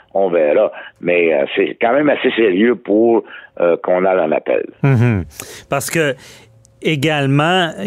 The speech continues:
Speaker 2: quelqu'un qui, euh, qui, que ce soit ici aux États-Unis, euh,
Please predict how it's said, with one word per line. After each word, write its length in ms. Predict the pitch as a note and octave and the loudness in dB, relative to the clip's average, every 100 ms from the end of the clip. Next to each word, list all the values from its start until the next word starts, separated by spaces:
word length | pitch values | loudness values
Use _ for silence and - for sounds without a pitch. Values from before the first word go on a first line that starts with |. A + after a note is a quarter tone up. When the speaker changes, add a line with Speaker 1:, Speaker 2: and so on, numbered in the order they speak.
| - | -4
Speaker 2:
quelqu'un 360 | D3+ - G3+ A3+ | -4 -2 -2 -2
qui, 380 | - B2+ A#2 A#2 | -2 0 2 2
euh, 160 | A2+ | 0
qui, 160 | G#2+ C#3 | -4 -10
que 380 | F#3+ _ _ - | -14 _ _ -16
ce 160 | - B2+ | -4 -2
soit 180 | - D#3 | 0 0
ici 280 | B2 - | 0 0
aux 120 | F#3+ D3+ | 2 4
États-Unis, 800 | B2 G#2+ B2+ G#2+ G#2+ B2 E3+ F3 - - - - - | 2 0 -2 -2 0 0 0 -2 -8 -20 -20 -12 -4
euh, 380 | A#2 A#2 A#2+ | -2 0 -2